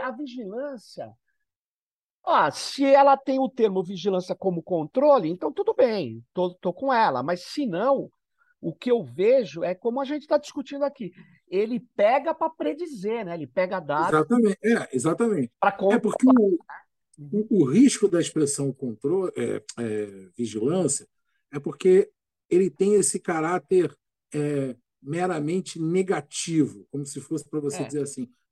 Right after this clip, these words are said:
Speaker 2: "Eu tô te vigiando pra dizer não faça, não
Speaker 1: É.
Speaker 2: toque, não isso, não sei o quê." Mas, na verdade, o capitalismo tá indo muito mais além disso, muito, muito pra frente. Ele tá
Speaker 1: Concordo.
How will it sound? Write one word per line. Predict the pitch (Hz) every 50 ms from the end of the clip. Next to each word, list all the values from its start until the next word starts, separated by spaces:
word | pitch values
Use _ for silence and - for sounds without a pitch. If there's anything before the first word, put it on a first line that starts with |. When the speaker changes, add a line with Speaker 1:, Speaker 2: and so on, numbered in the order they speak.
| _ _ _
Speaker 2:
"Eu | - 156 143
tô | 143 - 202 214
te | 214 - 202
vigiando | 160 147 185 170 143 143 156 156 147 175 220 247 240 220 240 -
pra | - 208 208
dizer | 185 190 180 143 151 185 175
não | 170 196 214 214
faça, | 214 - - 202 196 214 196 247 240 - - - 120 104 - _ _ _ _ _ _ -
não | 151 196 214
Speaker 1:
É. | 180 - -
Speaker 2:
toque, | 190 196 214 208 170 143 - - - - 135 120 113 _ _ _ _ -
não | 170 214 208 196
isso, | 202 226 226 196 - - 185
não | 160
sei | 143 175
o | 151
quê." | - 160 - _ _ _ -
Mas, | - 165
na | 190
verdade, | 202 202 170 180 202 226 285
o |
capitalismo | - 262 226 - 208 175 180 220 247
tá | - 226
indo | 233 240 233
muito | 214 202 196 196 226 330 370 - - - 208
mais | 170 180 165 165 170 156 -
além | 139 120 117 117 117
disso, | 175 - _ - - - _ _ _ _ _ _ _
muito, | 123 143 202 202 294
muito | 220 190 220 214
pra | - 208 160
frente. | - - 143 127 113 - 139
Ele | 139 -
tá | - 180 185
Speaker 1:
Concordo. | 175 185 196 185 190